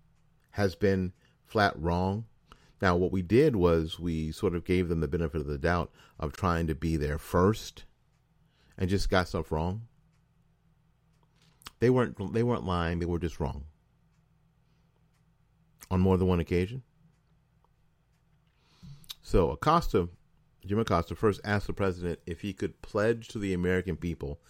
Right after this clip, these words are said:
that you will not accept any foreign assistance in the upcoming elections. The president answered this. "First of all, I want no help from any country. And I haven't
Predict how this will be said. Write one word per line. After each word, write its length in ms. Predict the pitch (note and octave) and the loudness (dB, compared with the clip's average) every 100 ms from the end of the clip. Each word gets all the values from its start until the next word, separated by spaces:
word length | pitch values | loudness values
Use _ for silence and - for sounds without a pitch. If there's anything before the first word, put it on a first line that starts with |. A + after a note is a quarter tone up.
| - - _ | -20 -20 _
that 180 | - E2+ | -4 0
you 120 | G#2 | 2
will 80 | G2 | 2
not 200 | F#2+ F#2 | 4 2
accept 340 | F#2+ - F2+ - | 2 0 -4 -2
any 220 | G#2+ A2 | 0 0
foreign 360 | - G2+ F#2+ | 0 0 2
assistance 580 | F2+ E2 F#2 - E2 D2 | 0 -2 -4 -4 -6 -6
in 140 | - F2 | -8 -4
the 100 | E2 | -2
upcoming 360 | D#2 F2 D#2 | -2 -4 -4
elections. 580 | C#2 C2+ D2 - G2 _ - _ _ _ _ _ _ _ _ _ _ _ _ _ _ _ _ _ - | -4 -8 -10 -16 -20 _ -20 _ _ _ _ _ _ _ _ _ _ _ _ _ _ _ _ _ -10
The 60 | |
president 460 | - G2 F#2+ F#2+ - | 0 0 2 -2 -2
answered 420 | D#2 E2 - E2+ | -4 -6 -6 -6
this. 340 | C#2+ - - - _ _ _ _ _ _ _ _ _ _ _ _ _ _ | -6 -6 -14 -20 _ _ _ _ _ _ _ _ _ _ _ _ _ _
"First 280 | D#3+ F#3+ | 0 2
of 80 | G2 | 2
all, 340 | D#2 C#2 D2 - _ _ _ | 2 -2 -8 -14 _ _ _
I 60 | G#2 | 4
want 240 | G#2+ E2+ | 4 4
no 160 | G#2+ A2+ | 2 4
help 260 | G2+ F#2 | 2 0
from 200 | - F2 | -2 -2
any 200 | E2 F2+ | 0 -2
country. 440 | - C#2+ C#2+ - - _ _ _ _ _ _ _ _ - - _ | -2 -6 -6 -12 -16 _ _ _ _ _ _ _ _ -20 -20 _
And 100 | F2 | 0
I 200 | F#2+ G#2+ | 4 4
haven't 500 | G2 A#2+ A#2+ A2 G2 | 4 2 2 0 -2